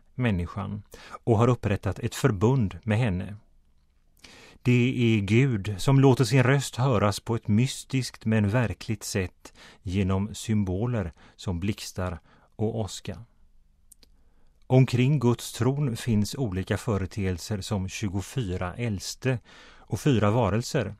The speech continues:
som ständigt lovprisar historiens ende Herre.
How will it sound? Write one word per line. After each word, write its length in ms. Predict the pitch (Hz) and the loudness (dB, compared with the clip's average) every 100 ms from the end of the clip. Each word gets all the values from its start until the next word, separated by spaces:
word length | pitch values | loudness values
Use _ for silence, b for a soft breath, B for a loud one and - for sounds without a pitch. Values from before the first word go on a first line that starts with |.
| - | -18
som 240 | - 98 | -4 -2
ständigt 500 | 92 135 98 87 113 | 0 0 0 0 -2
lovprisar 720 | 117 110 - - 90 - 98 98 B B | 0 -2 -2 -6 -6 -4 -4 -6 B B
historiens 760 | 135 - 92 85 87 90 - - | -6 -2 -4 -2 -4 -4 -6 -4
ende 500 | 139 90 80 95 80 - | -2 0 -4 -6 -10 -14
Herre. 540 | - 117 90 95 92 | -8 -6 -6 -8 -12